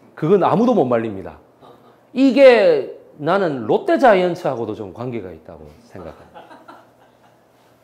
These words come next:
여러분, 한국 야구협회 있잖아요. 코리아 베이스볼 오거니제이션이 해마다요, 가장 잘했으면 하고 바라는 구단이 어느 구단인지 아세요? 롯데자이언츠예요.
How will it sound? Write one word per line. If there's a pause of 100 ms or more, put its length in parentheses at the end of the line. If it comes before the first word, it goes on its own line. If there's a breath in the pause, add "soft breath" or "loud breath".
(340 soft breath)
여러분,
한국
야구협회
있잖아요.
코리아
베이스볼
오거니제이션이 (380 soft breath)
해마다요,
가장 (140)
잘했으면
하고
바라는
구단이 (100)
어느
구단인지
아세요? (800 soft breath)
롯데자이언츠예요.